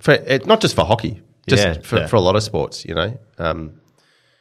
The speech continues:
Speaker 1: you know, colleague Eugenie, who's C E O of swimming, I mean, swimming is so popular. But now having that,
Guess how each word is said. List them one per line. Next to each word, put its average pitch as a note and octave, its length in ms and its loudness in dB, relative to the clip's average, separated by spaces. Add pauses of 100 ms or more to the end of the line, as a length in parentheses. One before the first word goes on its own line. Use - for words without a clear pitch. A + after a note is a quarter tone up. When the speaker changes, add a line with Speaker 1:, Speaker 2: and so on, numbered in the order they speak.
(520)
Speaker 1:
you G2+ 80 -8
know, E2+ 100 -8
colleague F#2+ 420 -4
Eugenie, F2+ 380 -4
who's E2+ 240 -6
C F2 140 -2
E D#2+ 60 0
O D#2+ 80 0
of E2 120 -6
swimming, F2 380 -4
I E2+ 40 -8
mean, E2 140 -6
swimming E2 600 -10 (320)
is D#2 100 -16
so D#2+ 240 -8
popular. - 560 -14 (1040)
But E2 200 -4
now E2 480 -4 (240)
having E2+ 320 -8
that, - 340 -6